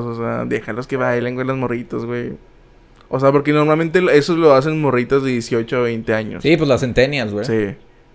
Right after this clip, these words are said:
Speaker 1: Por eso digo morritas.
Speaker 2: Los centennials.
Speaker 1: Si estás escuchando, es por eso digo morritas. <laughs> Y, y así, güey. Entonces yo no tengo pedos, que bailen como quieran.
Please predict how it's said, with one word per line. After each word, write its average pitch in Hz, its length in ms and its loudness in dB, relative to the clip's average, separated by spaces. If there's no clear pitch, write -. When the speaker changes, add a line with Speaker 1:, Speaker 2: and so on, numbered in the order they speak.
Speaker 1:
Por 120 100 0
eso 123 140 0
digo 123 160 4
morritas. 117 600 -4
Speaker 2:
Los 117 120 -8
centennials. 110 520 -6
Speaker 1:
Si - 120 -6
estás 123 180 -4
escuchando, 123 520 -4
es 131 140 -8
por 117 120 -2
eso 127 160 -2
digo 127 160 0
morritas. - 720 -2
<laughs> - 60 -20
Y, 135 720 2
y 131 100 -2
así, 156 180 -2
güey. 180 280 2
Entonces 131 440 -4
yo 139 120 -2
no 143 120 -4
tengo 147 180 -6
pedos, 202 300 -2
que 127 100 -10
bailen 120 320 -10
como 127 180 -8
quieran. 147 380 -4